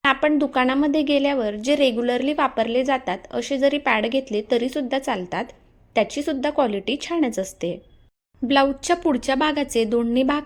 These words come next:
तयार करत असताना मी त्याला डबल टिप लगेच मारून घेते. ब्लाऊजचा कोणताही पार्ट तयार करत असताना त्याला आपण लगेच डबल टिप मारून घ्यायची आहे. तुम्ही जर रेग्युलरली प्रिन्सेस कट ब्लाऊज शिवत असाल तर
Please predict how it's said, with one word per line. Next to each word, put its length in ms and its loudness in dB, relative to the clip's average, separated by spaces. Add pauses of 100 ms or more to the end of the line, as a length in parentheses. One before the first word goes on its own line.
तयार 300 0
करत 360 0
असताना 580 0
मी 180 -2
त्याला 180 2
डबल 340 2
टिप 280 -6
लगेच 320 -2
मारून 360 0
घेते. 380 -2 (580)
ब्लाऊजचा 460 2
कोणताही 500 0
पार्ट 380 4
तयार 300 2
करत 340 -2
असताना 540 0
त्याला 260 0
आपण 260 0
लगेच 360 0
डबल 260 0
टिप 220 -6
मारून 360 0
घ्यायची 420 -2
आहे. 180 -8 (600)
तुम्ही 240 6
जर 140 6
रेग्युलरली 580 4
प्रिन्सेस 520 2
कट 160 0
ब्लाऊज 320 0
शिवत 380 0
असाल 360 -2 (120)
तर 80 -2